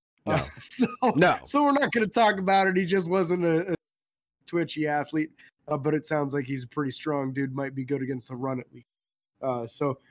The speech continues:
Speaker 2: there's that. But let's talk about more exciting things like the Pro Bowl. If I were gonna tell you two guys got in,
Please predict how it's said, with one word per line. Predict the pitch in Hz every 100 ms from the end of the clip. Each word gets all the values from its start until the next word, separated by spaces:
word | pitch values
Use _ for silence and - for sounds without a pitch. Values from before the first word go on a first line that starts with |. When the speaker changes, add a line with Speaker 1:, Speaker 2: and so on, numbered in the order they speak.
| _ _
Speaker 2:
there's | 185 202 147
that. | 175 196 170
But | 156
let's | 190 240 -
talk | - 180 165
about | 185 202
more | 185 202 185
exciting | 160 - 180 180 175 170
things | 185 180 156
like | 147 160 -
the | 139
Pro | - 165 170
Bowl. | 156 139 120 120 _ _ _ -
If | 170 - -
I | 214 269
were | - 277
gonna | 240 214
tell | - 202 190
you | 160 160 143 139 139 _ _ _ _ _ _ _ _ _ _ _ _
two | - 285
guys | 202 226 214 175
got | 180 180 156
in, | 147